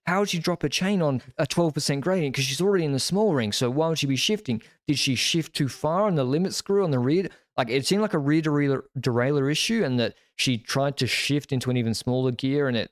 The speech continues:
then wouldn't shift because she was already in the smallest gear 'cause they hit a fourteen percent ramp, but then the limit screw went, I don't know, and then she,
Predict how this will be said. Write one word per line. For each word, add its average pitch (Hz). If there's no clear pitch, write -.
then 110
wouldn't 131
shift 156
because 123
she -
was 113
already 127
in 165
the 180
smallest 165
gear 165
'cause 135
they 117
hit 117
a 110
fourteen 127
percent 113
ramp, 156
but 120
then 120
the 110
limit 131
screw 139
went, 98
I 123
don't 151
know, 175
and 123
then 135
she, -